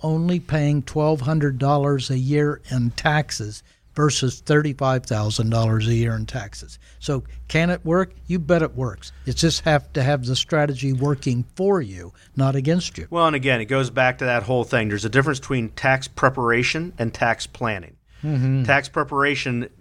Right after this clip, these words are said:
Speaker 2: it does it after the fact. Um, what, what we talk about is the importance of pre-planning, uh, you know, being proactive,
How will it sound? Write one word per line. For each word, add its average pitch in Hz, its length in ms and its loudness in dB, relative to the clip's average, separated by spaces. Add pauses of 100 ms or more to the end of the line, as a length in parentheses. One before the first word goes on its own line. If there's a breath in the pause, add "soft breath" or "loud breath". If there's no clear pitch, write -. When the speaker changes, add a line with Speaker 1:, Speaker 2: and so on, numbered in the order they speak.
(100)
Speaker 2:
it 123 160 -8
does 131 280 2
it 131 160 -2
after 135 340 2
the 117 80 -2
fact. 104 420 0 (400)
Um, 117 280 2
what, 120 460 0 (240)
what 120 260 -2
we 139 140 0
talk 135 300 0
about 110 380 0
is 110 220 -4
the 113 140 2
importance 120 580 0
of 113 280 0
pre-planning, 135 1000 -2 (580)
uh, 110 540 0
you 120 140 0
know, 113 80 2
being 135 280 0
proactive, 127 800 -2